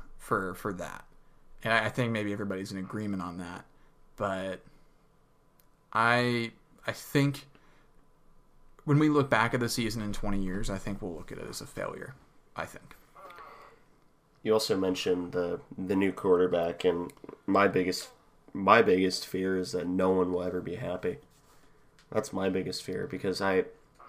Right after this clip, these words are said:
Speaker 2: I saw the car, I saw the calls for Avery. I understood the calls for Avery. Um, people don't understand that Avery <laughs> is still eighteen years old.
Speaker 1: My thing, I think you're right, though, on a lot of people will never be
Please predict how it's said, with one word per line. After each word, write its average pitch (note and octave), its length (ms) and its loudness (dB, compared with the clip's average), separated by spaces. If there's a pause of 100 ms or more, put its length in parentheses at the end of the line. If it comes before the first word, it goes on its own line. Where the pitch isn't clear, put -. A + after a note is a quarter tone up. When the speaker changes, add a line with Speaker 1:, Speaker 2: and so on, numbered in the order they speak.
(380)
Speaker 2:
I B2 80 6
saw C#3 260 10
the C3+ 100 6
car, B2+ 320 4
I A2 100 4
saw D3+ 200 4
the C3 80 4
calls F#2 260 2
for - 160 -4
Avery. F#2 520 -2
I G#2+ 120 6
understood B2 440 2
the - 60 -8
calls - 260 -8
for - 160 -8
Avery. - 320 -6 (680)
Um, F#2+ 560 2 (680)
people G2+ 280 -4
don't G2 260 4
understand F#2+ 580 2
that F2+ 140 2
Avery F#2 340 0
<laughs> - 40 2
is C#3 120 6
still G2 320 2
eighteen F#2 420 -2
years F#2 200 -6
old. G2+ 240 -2 (1080)
Speaker 1:
My A3+ 420 6
thing, C3+ 500 4
I D#3+ 120 6
think C4+ 260 2
you're E3 140 6
right, B2+ 340 2
though, A#2 260 0
on A#2+ 540 0 (680)
a D#3 80 2
lot C3 220 8
of C3+ 60 2
people C#3 280 2
will B2 120 6
never A#2+ 280 2
be A2 420 -4